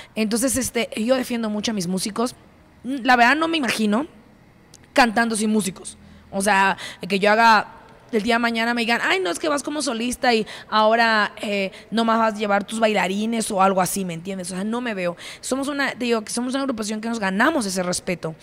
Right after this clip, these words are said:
y entonces la gente eso le, le encanta. Y aparte no pueden creer que, no pueden creer que tocamos en vivo, que cantamos en vivo, que bailamos, o sea, eh, una vez que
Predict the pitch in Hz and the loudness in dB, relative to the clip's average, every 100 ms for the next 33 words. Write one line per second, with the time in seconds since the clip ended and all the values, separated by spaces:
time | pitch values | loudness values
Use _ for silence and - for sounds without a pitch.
0 | - - 233 220 214 233 233 214 - 240 | -16 -8 -2 -2 -2 -4 -2 -2 0 -2
1 | 226 233 208 226 220 214 208 196 180 - | 0 -2 0 -2 -2 0 0 0 -4 -6
2 | 190 196 180 160 - - - 269 - 277 | -6 -6 -6 -12 -12 -12 2 4 6 4
3 | 359 392 359 381 - 262 262 - 277 277 | 2 0 0 2 2 2 0 -6 0 2
4 | 302 302 302 254 294 233 - 240 277 302 | 2 0 0 0 -2 -4 0 0 0 -4
5 | 247 220 254 240 233 196 196 262 311 277 | -2 -2 -2 -2 -2 -2 0 -2 0 -2
6 | 226 262 277 233 208 208 233 294 320 285 | 0 0 0 2 2 4 4 4 2 2
7 | 262 240 214 - - - 247 277 302 320 | 4 4 4 -2 -14 -6 0 2 6 6
8 | 330 320 | 6 4